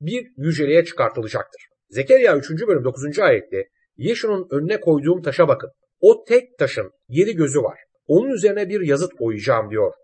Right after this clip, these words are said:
Her şeye egemen Rab. "Bir günde bu ülkenin günahını kaldıracağım." Burada geçen taş sözcüğü aynı zamanda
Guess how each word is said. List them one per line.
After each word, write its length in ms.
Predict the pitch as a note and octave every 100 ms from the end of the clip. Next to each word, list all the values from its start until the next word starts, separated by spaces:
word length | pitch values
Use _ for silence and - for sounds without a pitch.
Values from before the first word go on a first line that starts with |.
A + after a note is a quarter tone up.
| _ _
Her 220 | F#3 G#3
şeye 280 | F3 D3+ D3
egemen 380 | B2+ A#2+ A#2 G#2+
Rab. 140 | G#2 - _ _ _
"Bir 200 | C#3 C4+
günde 340 | A#3 G3+ F#3 F3+
bu 180 | B3+ E3
ülkenin 280 | D#3 F3
günahını 460 | D#3+ D3+ B2+ B2+ C3+
kaldıracağım." 600 | B2 G#2+ G#2+ G#2+ A2+ B2+ - _ _ -
Burada 300 | F3 C#4 A3
geçen 400 | D#3+ - C#3 A2
taş 220 | F#3 A3+
sözcüğü 680 | - C#3+ A2 - G2+ - A3 _ _ _
aynı 320 | - A3 A#3+ D3
zamanda 580 | B2 F#2+ F2 G2 D#3+